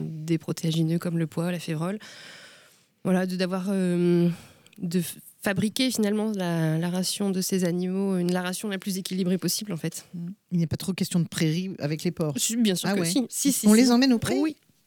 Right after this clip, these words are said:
Speaker 1: Oui, oui, oui. Et, euh, on regarde, euh, les mêmes critères que pour une vache, par exemple. Euh, le, si le,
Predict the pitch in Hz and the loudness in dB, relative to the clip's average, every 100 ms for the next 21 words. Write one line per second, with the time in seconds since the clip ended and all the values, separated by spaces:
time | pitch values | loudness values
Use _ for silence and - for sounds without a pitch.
0 | 156 247 269 240 220 233 - 214 208 185 | -6 -2 -2 -2 -2 -2 0 0 2 2
1 | 170 165 165 196 185 175 196 180 196 185 | 0 -2 -2 0 0 2 0 0 -2 -2
2 | 180 175 170 175 180 180 202 214 - - | -2 0 0 0 0 0 0 -2 -6 -6
3 | 220 - 202 185 196 196 214 - 165 185 | -6 -2 -2 0 0 0 -2 -4 -4 -4
4 | 180 185 170 160 160 160 156 - - - | -4 -6 -6 -6 -4 -4 -6 -8 -18 -16
5 | - - - _ - 180 165 160 156 - | -18 -20 -20 _ -4 0 2 0 -2 -4
6 | 175 165 165 160 156 156 156 151 151 151 | -2 -2 0 0 -2 -2 -2 -2 -2 -4